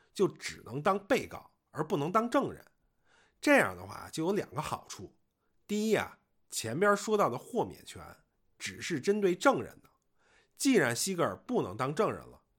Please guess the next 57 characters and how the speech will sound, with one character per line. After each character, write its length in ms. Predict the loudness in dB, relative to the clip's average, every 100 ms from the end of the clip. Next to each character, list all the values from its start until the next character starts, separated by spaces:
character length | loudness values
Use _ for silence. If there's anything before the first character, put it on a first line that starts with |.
| _
那 260 | -2 -2 -2
就 160 | -6
不 200 | -6 -4
会 120 | -4
因 140 | -2 -2
为 80 | -2
豁 260 | -2 -2
免 220 | -2 -4
权 180 | -16 -14
的 80 | -8
问 200 | -8 -8
题 240 | -12 -18 -14
而 140 | -8
受 360 | -6 2 2 2
到 260 | -2 -6 -10
藐 300 | -14 -14 -12
视 160 | -8
法 240 | -8 -8 -14
庭 180 | -8 -6
的 80 |
指 160 | -6 -8
控。 340 | -8 -6 -6 _ _ _ _ _ _ _ -6
第 100 | 6
二 220 | 8 6
呢， 140 | 2 -10 _
也 140 | -14
是 80 | -2
更 180 | -2 0
重 160 | 2
要 180 | 2 2
的， 140 | -2 _ _ _ _
那 260 | -6 -4 -4
就 140 | -4
是 100 | -4
作 180 | -2 -2
为 140 | -2
被 300 | -2 0 0
告， 280 | -2 -10 -12 _ _ -6
就 140 | -6
更 460 | -6 0 2 2 0
容 240 | -6 -6
易 200 | -2 -2
反 380 | -4 -10 -14 -10 2
告 180 | 4
政 240 | 4 0 -2
府。 320 | -10 _ -20 _ _ _ _ -14
理 220 | -10 -4
由 80 | 0
就 160 | 2
是 40 | 2
我 80 |
们 60 | 0
前 160 | -8 -4
面 100 | -2
说 220 | 0 -2
的 60 |
啊， 200 | -2 -10